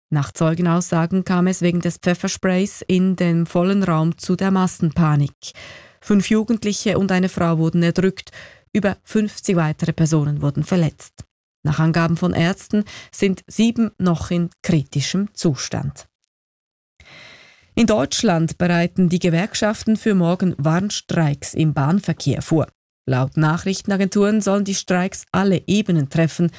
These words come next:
S-Bahnen wie auch Regional- und Fernverkehrszüge. Auf ihrer Internetseite meldet die Deutsche Bahn,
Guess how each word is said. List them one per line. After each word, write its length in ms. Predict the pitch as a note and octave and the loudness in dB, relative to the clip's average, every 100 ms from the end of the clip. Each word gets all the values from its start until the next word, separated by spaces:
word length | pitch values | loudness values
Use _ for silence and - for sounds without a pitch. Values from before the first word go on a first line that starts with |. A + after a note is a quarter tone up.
| - - _ - | -12 -20 _ -2
S-Bahnen 720 | D#3 - - F#3 F#3+ A3+ A3 | -2 -2 -2 0 2 0 0
wie 100 | G#3 | 0
auch 260 | A3 - - - | 0 -2 -10 -4
Regional- 540 | G#3 A3 A3+ F3 D#3+ | -2 0 2 2 0
und 320 | - F#3 G#3 | 0 -2 -2
Fernverkehrszüge. 1120 | - G#3 D#3 C#3 C3+ D3+ C#3 - - D3+ C#3 - - - - - _ _ | -2 0 0 0 -4 -4 -4 -4 0 0 -2 -8 -14 -20 -20 -20 _ _
Auf 160 | - E3 | -2 0
ihrer 160 | F3 | 2
Internetseite 920 | F#3 A#3+ A#3+ A3+ A3+ A3+ G3 A3 - A#3+ | 2 0 0 -2 -2 -2 -2 -2 -2 0
meldet 600 | G#3+ A3 A#3 A#3 - - | 0 -2 -4 -6 -8 -2
die 40 | |
Deutsche 320 | G#3 G3+ - | 0 0 0
Bahn, 320 | G3+ F#3 F#3+ | 0 0 -2